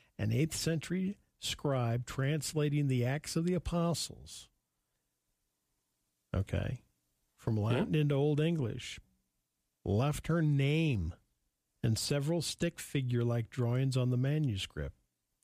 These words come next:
Speaker 1: Questions abound. She used no ink. Dry point on her quill. She did this about twelve centuries ago.
Speaker 2: Hmm.
Speaker 1: <laughs> So she was scribbling on the scripts, translating the Acts of the Apostles.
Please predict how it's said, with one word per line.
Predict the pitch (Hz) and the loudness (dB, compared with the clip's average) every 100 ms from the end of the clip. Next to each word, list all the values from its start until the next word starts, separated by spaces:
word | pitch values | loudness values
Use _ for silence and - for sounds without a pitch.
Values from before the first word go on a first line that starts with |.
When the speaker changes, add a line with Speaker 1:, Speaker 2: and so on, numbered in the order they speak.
| _ | _
Speaker 1:
Questions | - 131 - 139 123 | -2 -2 0 0 2
abound. | 117 123 131 135 127 | 2 2 2 0 -2
She | - | 0
used | 127 127 135 123 | 2 4 2 2
no | 135 139 143 | 2 2 2
ink. | 160 165 - - _ _ _ _ _ _ _ _ _ _ _ - | 0 -4 -10 -20 _ _ _ _ _ _ _ _ _ _ _ -4
Dry | 123 143 | 0 0
point | - 131 117 - - | -2 -4 -4 -6 -12
on | 123 117 | -8 -4
her | 117 120 | -4 -6
quill. | - 165 185 131 78 104 _ _ _ _ _ _ _ _ _ _ | -4 -2 0 -2 -4 -8 _ _ _ _ _ _ _ _ _ _
She | - 120 | -8 -2
did | 110 139 | 0 2
this | 123 | 2
about | 117 113 101 | 0 -2 -2
twelve | - 131 | 0 0
centuries | - 160 151 113 95 | 0 -2 0 0 -2
ago. | 90 78 69 | -2 -8 -2
Speaker 2:
Hmm. | 240 220 104 - - | 2 2 2 -4 -12
Speaker 1:
<laughs> | - - - - - - | -12 -12 -20 -20 -6 -6
So | - - | -4 -8
she | - - | -6 0
was | 139 139 | 2 0
scribbling | - - 196 190 143 143 143 - - - - - | -2 -2 -2 -2 -2 -2 -2 -6 -20 -20 -18 -4
on | 156 180 | -2 0
the | 175 180 | -2 -2
scripts, | - 208 214 - - - - _ _ - - - - - | -2 -2 -2 -2 -8 -12 -14 _ _ -20 -18 -16 -16 -4
translating | 180 175 185 165 151 147 | 0 0 0 0 0 2
the | 151 | 2
Acts | 160 175 160 | 2 0 -2
of | 165 | 0
the | 170 | 0
Apostles. | 165 185 185 156 117 98 | 0 0 0 -2 -6 -8